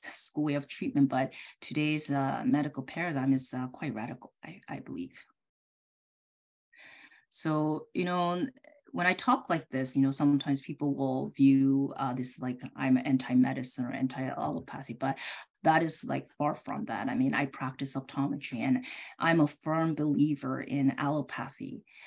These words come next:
like in acute conditions like crisis, trauma, complex, uh, conditions. And, uh, there's no profession that does better than allopathy.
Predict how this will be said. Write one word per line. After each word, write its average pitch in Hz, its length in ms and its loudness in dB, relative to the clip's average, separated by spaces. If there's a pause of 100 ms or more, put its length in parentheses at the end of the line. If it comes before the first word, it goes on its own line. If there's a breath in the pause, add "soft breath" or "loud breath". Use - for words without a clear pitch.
(160 loud breath)
like 131 240 0
in 139 220 6
acute 139 460 0
conditions 127 640 2
like 113 160 -6
crisis, 127 640 -2
trauma, 135 720 0
complex, 135 640 -4 (100)
uh, 131 180 -4
conditions. 131 800 2
And, 127 240 -2 (500 loud breath)
uh, - 160 -6
there's 190 260 0
no 190 160 2
profession 135 720 -2
that 120 200 -4
does 127 220 -4
better 110 280 -6
than - 140 -6
allopathy. - 560 -8